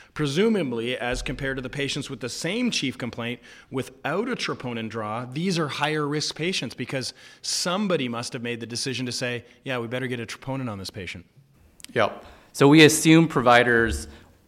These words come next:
Speaker 2: ordered a troponin in patients that they deemed higher risk for A C S.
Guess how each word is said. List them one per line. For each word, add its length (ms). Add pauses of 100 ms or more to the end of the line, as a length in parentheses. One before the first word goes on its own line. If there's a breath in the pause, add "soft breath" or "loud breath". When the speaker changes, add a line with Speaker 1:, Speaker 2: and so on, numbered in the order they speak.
(440)
Speaker 2:
ordered 340
a 60
troponin 580
in 100
patients 420
that 120
they 140
deemed 340
higher 340
risk 300
for 180
A 100
C 260
S. 280